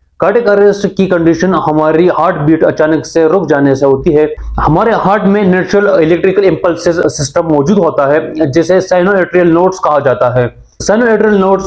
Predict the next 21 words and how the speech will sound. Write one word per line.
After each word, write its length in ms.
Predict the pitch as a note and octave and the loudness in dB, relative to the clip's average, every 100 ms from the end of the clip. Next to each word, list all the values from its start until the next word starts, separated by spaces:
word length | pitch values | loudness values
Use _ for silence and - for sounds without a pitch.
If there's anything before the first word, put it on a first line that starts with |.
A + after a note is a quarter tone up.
| F#3 | -2
mild 300 | D#3+ E3+ G3+ | 0 0 2
electrical 420 | F3+ E3 E3 F3 | 0 0 0 0
impulses 500 | E3+ D3 E3 D#3 E3+ | 0 0 -2 -2 -2
generate 360 | D#3+ D3 F3+ - | 0 0 -2 -2
करती 260 | D#3+ D#3+ | -4 -2
है 180 | D3 D3 | 0 0
ताकि 400 | C#3+ D#3 D3 D3+ | -2 -2 -2 0
हार्ट 280 | D#3 D#3 F3 | 0 0 -2
बीट 260 | - D#3+ D#3+ | 0 -2 0
को 160 | E3+ | -2
normal 320 | D#3+ D#3+ D#3+ D3 | 0 0 -2 -2
रखा 140 | C3 | -2
जा 140 | A#2+ B2 | -2 -2
सके। 600 | A#2+ A#2 B2 A#2 - _ _ _ _ - | -2 -2 -4 -4 -10 _ _ _ _ -4
अगर 200 | D#3+ F#3 | -2 0
किसी 260 | F#3+ G#3 | 0 2
वजह 340 | G#3+ G3 A3 G#3 | 2 0 0 0
से 240 | G#3 G3+ | 0 0
हमारे 520 | F3+ D#3+ D#3+ E3+ F#3+ | 0 -2 0 0 0
साइनोएट्रियल 520 | F3+ F#3 F#3+ E3 F3 | 0 0 0 0 0
नोड्स 340 | E3+ E3 E3+ | 2 0 0